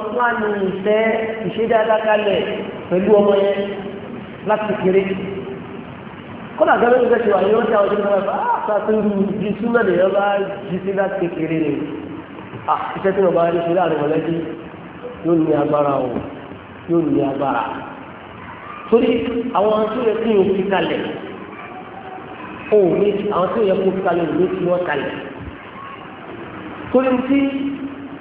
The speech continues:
kíní ń kọ́ àwọn èèyàn ní dọ́là ju àwọn òyìnbó tó bá ní fámìlì, wọ́n ní kíni, bàbá, ìyá, ọmọ, àti kíni,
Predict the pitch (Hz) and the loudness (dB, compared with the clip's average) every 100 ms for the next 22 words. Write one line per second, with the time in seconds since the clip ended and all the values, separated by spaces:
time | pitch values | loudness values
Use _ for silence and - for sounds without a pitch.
0 | - - 233 247 240 240 247 214 185 170 | -8 -2 2 2 0 4 6 6 6 4
1 | 185 190 226 220 180 - 185 190 180 185 | 2 2 0 2 2 0 2 4 4 2
2 | 180 156 180 180 160 156 175 190 180 185 | 0 0 0 2 0 0 0 0 -2 -6
3 | - 190 208 208 208 208 208 - - - | -4 2 4 4 4 4 2 -2 -4 -2
4 | 202 202 208 208 202 175 196 196 190 185 | 2 2 2 2 2 2 2 4 4 4
5 | 185 - - - - - - - - - | 4 0 -4 -8 -10 -12 -14 -16 -16 -16
6 | - - - 160 165 160 185 202 202 196 | -16 -16 -14 0 2 4 4 4 2 -2
7 | - - - - - - - - 170 180 | -4 -8 -8 -10 -10 -10 -8 -4 0 2
8 | 190 208 196 - - - - 127 131 - | 4 4 0 -4 -6 -10 -10 -10 -10 -10
9 | - 175 190 190 190 190 196 196 - - | -2 0 4 8 8 6 0 -4 -6 -10
10 | - - - 165 170 190 214 | -12 -14 -10 -8 -6 -2 2